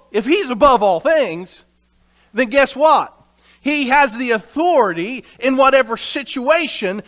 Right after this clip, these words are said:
that you're in. And if he is above all things,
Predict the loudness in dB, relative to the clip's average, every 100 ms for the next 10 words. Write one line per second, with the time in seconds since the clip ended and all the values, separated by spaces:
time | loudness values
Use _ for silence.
0 | -2 0 0 -2 -2 0 0 -4 -8 -16
1 | _ _ _ _ _ -20 -2 2 4 2
2 | 0 -2 0 -2 -4 _ _ _ _ -2
3 | 4 6 6 6 4 2 0 0 0 -4
4 | -8